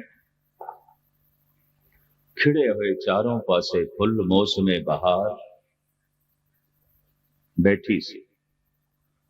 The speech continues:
ਖਾਦਮਾਂ ਨੂੰ ਆਵਾਜ਼ ਮਾਰੀ ਗੋਲੀ ਨੂੰ, ਆਖਿਆ, "ਉਹ ਜੋ ਚੀਨ ਤੋਂ ਆਈਨਾ ਆਇਆ ਹੈ ਨਾ ਸ਼ੀਸ਼ਾ,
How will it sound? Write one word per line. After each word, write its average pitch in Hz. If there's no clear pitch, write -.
ਖਾਦਮਾਂ 123
ਨੂੰ 147
ਆਵਾਜ਼ 101
ਮਾਰੀ 92
ਗੋਲੀ 101
ਨੂੰ, -
ਆਖਿਆ, 104
"ਉਹ 107
ਜੋ 104
ਚੀਨ 113
ਤੋਂ 95
ਆਈਨਾ 90
ਆਇਆ 85
ਹੈ 92
ਨਾ 113
ਸ਼ੀਸ਼ਾ, 82